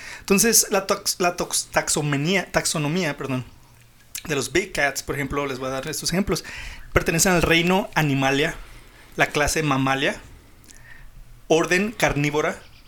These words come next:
la familia Fi-, Felidae, género Panthera, y la especie ahí es donde cambia. Por ejemplo, el tigre es Panthera tigris, el león es Panthera leo, el jaguar es Panthera onca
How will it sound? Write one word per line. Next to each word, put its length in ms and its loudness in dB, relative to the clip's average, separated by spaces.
la 160 -6
familia 440 2
Fi-, 580 -6
Felidae, 680 -2
género 480 2
Panthera, 520 0
y 100 0
la 80 4
especie 400 0
ahí 80 2
es 80 -2
donde 200 -4
cambia. 400 0
Por 100 -4
ejemplo, 200 -2
el 120 -6
tigre 400 2
es 280 2
Panthera 400 0
tigris, 460 -2
el 100 0
león 200 2
es 100 0
Panthera 400 0
leo, 340 0
el 120 -2
jaguar 320 2
es 80 -2
Panthera 440 2
onca 400 0